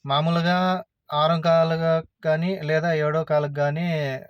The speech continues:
దగ్గరలో ఎక్కడన్నా వేస్తే ఒకటి చేసేసి తర్వాత ఇంకో దానికైతే క్లోజింగ్ వెళ్తుంటే తొమ్మిది కాలు కానీ పది కాలు కానీ ఇంకొకటి అయితే చేసుకుంటా. అంటే ఈరోజు ఏం చేశారంటే ఏడో కాలకే హొసకోటకి వేసారనమాట. ఆ, దగ్గర దగ్గర కంపెనీ నుంచి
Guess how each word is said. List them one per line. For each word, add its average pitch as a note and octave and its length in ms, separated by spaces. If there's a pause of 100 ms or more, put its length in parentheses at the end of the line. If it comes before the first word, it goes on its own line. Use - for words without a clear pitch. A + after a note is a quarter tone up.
(100)
దగ్గరలో D3 420
ఎక్కడన్నా D3+ 360
వేస్తే C#3+ 360 (540)
ఒకటి C#3 380
చేసేసి D3 380
తర్వాత D3 400
ఇంకో C#3+ 200
దానికైతే C#3 440
క్లోజింగ్ C#3 380
వెళ్తుంటే C3 460
తొమ్మిది C3+ 360
కాలు C3+ 200
కానీ C3+ 200
పది C3+ 240
కాలు C3 180
కానీ C#3 180
ఇంకొకటి C3 340
అయితే D3+ 320 (580)
చేసుకుంటా. C#3 340
అంటే C3 340 (600)
ఈరోజు E3 300
ఏం D#3 180
చేశారంటే D3+ 520 (480)
ఏడో D3 360
కాలకే D#3+ 480 (920)
హొసకోటకి D3 500
వేసారనమాట. B2 600 (480)
ఆ, C#3+ 140
దగ్గర C#3+ 320
దగ్గర D3+ 240
కంపెనీ D3+ 400
నుంచి D3+ 500